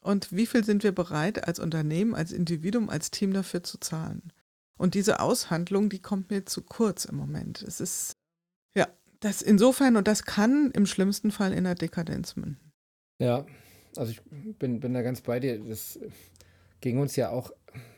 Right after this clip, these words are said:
Speaker 2: platt gesagt, so lange so gut, dass wir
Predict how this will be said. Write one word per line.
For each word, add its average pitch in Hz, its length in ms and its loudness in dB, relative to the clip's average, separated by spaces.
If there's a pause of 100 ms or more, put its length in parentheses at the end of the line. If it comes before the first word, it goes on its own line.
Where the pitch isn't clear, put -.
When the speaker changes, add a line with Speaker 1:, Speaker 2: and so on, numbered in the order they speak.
(160)
Speaker 2:
platt - 240 -6
gesagt, 120 320 -2
so 113 160 0
lange 117 320 0
so 110 240 0
gut, 120 460 -2
dass - 280 -4
wir 110 440 0